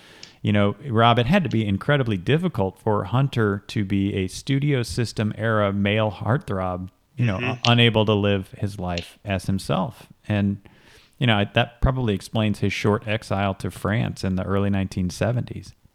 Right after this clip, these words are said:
Speaker 2: Yeah, go get out of Hollywood and be his true self
Speaker 1: Yep.
Speaker 2: for a little while, probably.
Speaker 1: And, uh, interesting, like Tab Hunter, Paul Bartel was gay.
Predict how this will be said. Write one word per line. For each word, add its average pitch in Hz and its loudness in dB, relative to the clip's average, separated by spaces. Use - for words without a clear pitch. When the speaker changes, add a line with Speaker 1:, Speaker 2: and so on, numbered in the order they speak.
Speaker 2:
Yeah, 110 0
go 113 -4
get 110 2
out 113 6
of 107 2
Hollywood 113 -2
and 104 -10
be 127 4
his 117 2
true 139 4
self 127 6
Speaker 1:
Yep. 120 4
Speaker 2:
for 120 -2
a 113 -4
little 107 -6
while, 107 0
probably. 104 -6
Speaker 1:
And, 107 2
uh, 101 4
interesting, 123 2
like 107 2
Tab 104 2
Hunter, 107 2
Paul 131 0
Bartel 117 2
was 95 -6
gay. 101 -6